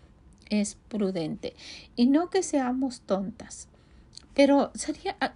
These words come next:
es más fácil, ¿sí o no? Que si a lo mejor el esposo está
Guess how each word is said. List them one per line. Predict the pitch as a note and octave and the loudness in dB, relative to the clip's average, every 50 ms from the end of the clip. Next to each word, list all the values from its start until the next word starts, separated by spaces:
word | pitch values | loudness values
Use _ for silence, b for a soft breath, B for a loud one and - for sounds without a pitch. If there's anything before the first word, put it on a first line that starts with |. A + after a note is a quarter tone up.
| - - | -6 -4
es | F#4+ F4 - | -4 -4 -2
más | G4 G#4 G#4+ G#4+ - - | -4 -6 -6 -6 -10 -10
fácil, | - - - D4 - - - - G3+ | -6 -6 -4 -4 -4 -6 -8 -10 -12
¿sí | - - - B3+ | -14 -10 -6 -4
o | B3+ A3+ | -4 -4
no? | G#3 G3+ G3+ - - _ b b b b b b b b b b b b b b b - | -4 -6 -8 -14 -20 _ b b b b b b b b b b b b b b b -4
Que | - C4 | -2 -2
si | B3 - C4 | -2 0 -2
a | A#3+ | -2
lo | A3+ A3+ A#3 | -2 -2 -2
mejor | A#3 A3 A#3 - - C4 C4+ | -2 -2 -4 -6 -8 -6 -4
el | D4 D4 D4 | -2 -2 -2
esposo | C4+ B3+ - - - G#3+ A3+ A#3+ - - | -2 -4 -8 -12 -10 -8 -8 -8 -6 -8
está | B3 B3 - - A3+ A3 A3 | -8 -8 -8 -8 -6 -6 -6